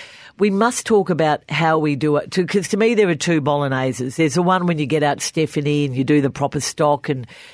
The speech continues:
you buy veal mince and pork mince and mix them together and do it all very much to the letter. Or there's the bolognese you make when you just use what you've got in the fridge and you go and buy some lean mince at the supermarket, which is what I did yesterday. So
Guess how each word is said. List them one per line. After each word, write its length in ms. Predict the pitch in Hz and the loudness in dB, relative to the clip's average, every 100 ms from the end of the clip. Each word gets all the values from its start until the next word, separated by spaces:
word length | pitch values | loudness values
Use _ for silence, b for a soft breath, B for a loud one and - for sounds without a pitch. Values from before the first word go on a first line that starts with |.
| B | B
you 100 | 151 | -2
buy 320 | 135 156 151 | 0 0 0
veal 320 | 139 147 151 | 0 0 0
mince 280 | 151 156 127 | 0 -4 -4
and 160 | 147 135 | -6 -2
pork 280 | 156 156 151 | 0 0 0
mince 320 | 156 139 - | -4 -2 -4
and 100 | 139 | -4
mix 220 | 165 - | -4 -4
them 160 | 160 139 | -4 -4
together 500 | 127 147 139 143 143 | 0 0 2 2 2
and 260 | 135 135 B B B B 208 | -2 -6 B B B B -2
do 220 | 175 170 | 2 4
it 60 | 156 | 4
all 280 | 151 147 - | 4 2 -2
very 320 | 147 160 156 | -2 0 2
much 260 | 147 143 - | 0 -4 -6
to 100 | 143 | -6
the 100 | 143 | -2
letter. 320 | 143 139 127 B B | 0 0 -2 B B
Or 140 | - 160 | -2 2
there's 200 | 160 139 | 2 0
the 60 | 156 | 0
bolognese 560 | 175 180 156 151 135 | 2 2 0 0 -2
you 40 | 147 | -2
make 280 | 139 135 | -2 -2
when 100 | 147 | -4
you 80 | 143 | -4
just 240 | 135 135 - | -4 -4 0
use 220 | 135 104 | 0 0
what 80 | 127 | -2
you've 160 | 123 | -2
got 180 | 127 131 | 0 -2
in 140 | 143 | -2
the 80 | 131 | -4
fridge 400 | - 139 135 104 | -2 -2 -2 -4
and 120 | - | -8
you 80 | 151 | -4
go 160 | 139 143 | 0 0
and 120 | 131 | 0
buy 120 | 131 | 0
some 180 | 127 135 | 0 -2
lean 220 | 135 131 | -2 -2
mince 280 | 131 131 - | -4 -4 -6
at 60 | - | -6
the 80 | |
supermarket, 680 | 123 131 123 127 123 117 - | -4 -2 -2 -2 -4 -4 -6
which 160 | 139 - | -6 -4
is 140 | 139 | -4
what 160 | 127 147 | 0 0
I 140 | 139 | 0
did 200 | 131 131 | 0 -2
yesterday. 640 | 117 127 - 131 123 107 - B B B B | -2 -4 -4 -2 -2 -2 -6 B B B B
So 340 | - 180 160 | -4 0 0